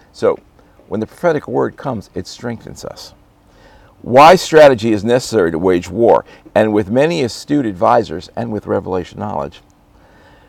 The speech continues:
you see the path to victory more clearly.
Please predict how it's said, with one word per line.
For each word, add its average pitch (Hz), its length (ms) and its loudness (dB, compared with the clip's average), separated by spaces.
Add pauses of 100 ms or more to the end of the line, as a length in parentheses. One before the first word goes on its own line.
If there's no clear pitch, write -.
(180)
you 127 360 2
see 127 600 -6
the 107 120 -4
path 117 580 0 (220)
to 95 140 -14
victory 90 580 -12 (220)
more 90 380 -10 (180)
clearly. - 440 -18